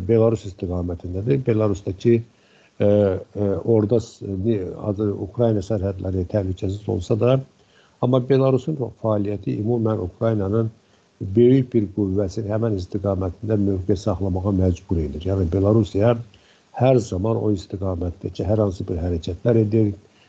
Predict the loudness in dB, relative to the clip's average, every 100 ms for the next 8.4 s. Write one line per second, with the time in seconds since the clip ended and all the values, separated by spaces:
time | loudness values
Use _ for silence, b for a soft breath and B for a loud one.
0 | b 0 2 2 2 0 -2 -2 -2 0
1 | 0 0 0 -4 -2 -2 0 -2 -4 -8
2 | -4 -2 0 -2 -6 B B B _ 2
3 | 4 2 0 -6 -6 -6 -8 -6 -2 0
4 | 2 2 0 0 0 0 -2 -6 -8 -6
5 | -6 -8 -10 -6 -2 0 0 0 0 0
6 | 0 0 0 -2 -2 B B B B 0
7 | 2 2 2 2 2 0 2 2 0 0
8 | -2 2 2